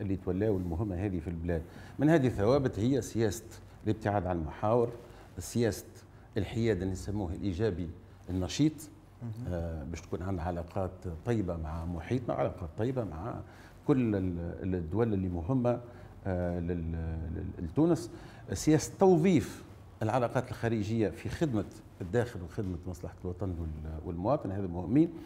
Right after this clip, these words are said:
Speaker 1: اليوم كيف نشوفوا العالم ونفهموه، وأنا عندي تجربة في ال-، في الجانب ال-، يعني عديت كارير بتاعي كل برا، حتى في ألفين وأربعتاش أنا اللي قدت الدبلوماسية التونسية. آه، الشيء اللي لازم نفهموه اليوم، الدبلوماسية ماهيش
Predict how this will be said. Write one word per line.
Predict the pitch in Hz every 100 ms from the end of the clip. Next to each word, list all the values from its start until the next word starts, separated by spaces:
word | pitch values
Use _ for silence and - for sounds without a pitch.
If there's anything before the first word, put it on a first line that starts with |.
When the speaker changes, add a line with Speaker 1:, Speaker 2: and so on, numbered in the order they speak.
| - - - -
Speaker 1:
اليوم | 127 190 147 160 - -
كيف | 98
نشوفوا | 98 170 151 104
العالم | 107 123 98
ونفهموه، | 92 90 87 123 110 - - - - -
وأنا | 101 101 92 92 - 92
عندي | 95
تجربة | 98 104 95 85 85
في | 82
ال-، | 82 80 82 85
في | -
الجانب | 82 92 87 82 80
ال-، | 78 80 78 80
يعني | 80 80 -
عديت | 85 87 -
كارير | 85 87 80
بتاعي | 78 80 76
كل | 87 71
برا، | 98 139 69 - - - -
حتى | 101 98
في |
ألفين | 87 80
وأربعتاش | 87 82 80 104 127 120 -
أنا | 127
اللي | 98 87 -
قدت | - -
الدبلوماسية | 82 87 85 80 -
التونسية. | 85 - 78 73 - 113 135 - - - - - 120 -
آه، | 104 101 95 82 78 - -
الشيء | 117 104 - 185
اللي | 120
لازم | 120 98
نفهموه | 98 95 95 117
اليوم، | 92 110 143
الدبلوماسية | 98 101 104 95 - 143
ماهيش | 117 101 131 -